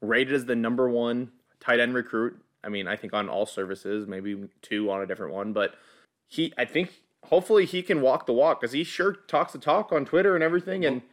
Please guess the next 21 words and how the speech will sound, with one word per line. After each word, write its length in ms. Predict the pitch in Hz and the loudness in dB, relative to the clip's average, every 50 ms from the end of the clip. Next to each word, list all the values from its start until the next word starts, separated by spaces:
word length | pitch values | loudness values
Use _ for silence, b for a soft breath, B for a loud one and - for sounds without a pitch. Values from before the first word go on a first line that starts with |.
| b b | b b
and 140 | - 131 131 | -2 0 0
he 100 | 170 185 | 0 2
puts 200 | - 214 220 - | 4 4 4 4
in 60 | 247 | 4
the 80 | 233 226 | 4 6
work, 260 | 208 226 254 262 - | 6 6 4 4 4
though. 260 | - 214 196 185 170 - _ _ - | 4 4 4 2 0 -6 _ _ -2
I 100 | - 156 | 0 2
mean, 300 | 170 175 170 165 156 b b b b b b _ | 2 2 0 -2 -4 b b b b b b _
he 140 | 160 180 | 0 2
really 240 | 180 180 196 202 208 | 6 6 6 8 6
does. 300 | 175 180 190 196 190 156 | 6 6 6 4 4 4
I 20 | 139 | 2
mean, 160 | 147 151 147 | 0 -2 -2
he's 160 | 170 170 139 | -2 2 4
at 220 | 165 160 160 - | 4 4 4 4
that 100 | - 160 | 4 2
explosive 480 | 147 143 - - 147 151 151 - 151 139 | 2 0 0 0 0 0 0 0 2 4
edge 240 | 135 139 147 139 131 | 4 4 4 2 2
every 220 | 139 131 151 143 | 0 2 2 0
day, 460 | 131 135 135 143 143 143 143 147 143 | 2 4 4 6 6 4 4 2 2